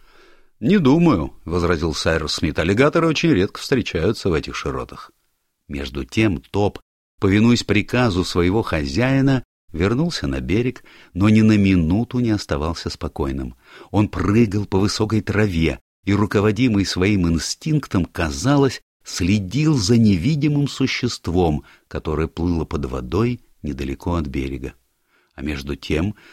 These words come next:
поверхность озера была совершенно спокойна, и на воде не было видно даже ряби. Несколько раз колонисты останавливались и внимательно смотрели на зеркальную гладь озера.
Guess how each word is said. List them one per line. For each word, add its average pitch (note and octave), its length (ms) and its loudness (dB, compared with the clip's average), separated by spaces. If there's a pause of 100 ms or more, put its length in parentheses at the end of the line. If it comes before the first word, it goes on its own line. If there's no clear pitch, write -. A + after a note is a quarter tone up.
(140)
поверхность G#2 600 0
озера B2 340 2
была A2 260 0
совершенно A2+ 960 0
спокойна, E2 760 -2 (320)
и F2+ 120 -2
на D#2 140 -2
воде D2+ 320 0
не G#2+ 220 2
было F#2+ 240 0
видно F2+ 760 -4
даже D2 500 -4
ряби. F#2+ 440 -4 (800)
Несколько D#2+ 480 -6
раз F#2+ 160 0
колонисты D#2 640 -2 (200)
останавливались E2+ 1040 -4 (300)
и G2+ 120 2
внимательно C3 560 4
смотрели A#2 640 0
на A2+ 160 2
зеркальную F#2 720 -2
гладь D2+ 520 -6
озера. C2+ 500 -6